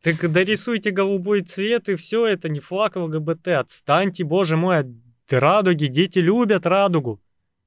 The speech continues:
Я люблю радугу. Но не Л Г Б Т. По мне, наверное, видно.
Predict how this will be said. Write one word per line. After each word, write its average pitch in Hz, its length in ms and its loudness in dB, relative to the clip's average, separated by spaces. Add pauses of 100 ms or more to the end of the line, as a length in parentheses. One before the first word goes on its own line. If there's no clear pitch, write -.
(300)
Я 190 220 4
люблю 202 300 2
радугу. 151 540 2 (680)
Но 143 120 0
не 208 140 4
Л 220 120 2
Г 220 120 2
Б 208 140 2
Т. 151 420 0
По 135 100 -2
мне, 180 160 -2
наверное, 175 340 2
видно. 127 480 -10